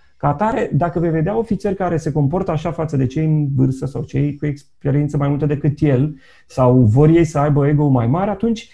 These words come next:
de fapt, îi afli caracterul omului. Atenție, caracterul se poate schimba în timp, odată cu diferite experiențe se poate schimba.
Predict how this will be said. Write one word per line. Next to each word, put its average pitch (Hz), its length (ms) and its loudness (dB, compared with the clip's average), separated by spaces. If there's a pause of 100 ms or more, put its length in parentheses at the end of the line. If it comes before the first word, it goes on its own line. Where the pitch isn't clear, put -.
(140)
de - 80 -6
fapt, 226 260 -4
îi 214 80 0
afli 208 200 -4
caracterul 165 500 -2
omului. 113 360 0 (320)
Atenție, 107 600 -2
caracterul 151 400 0
se 139 100 -4
poate 139 220 -2
schimba 123 300 -2
în 113 100 -2
timp, 156 520 -2 (340)
odată 120 400 0
cu 131 100 0
diferite 120 400 0
experiențe 131 400 -4
se - 100 -8
poate 123 220 -4
schimba. 107 420 -4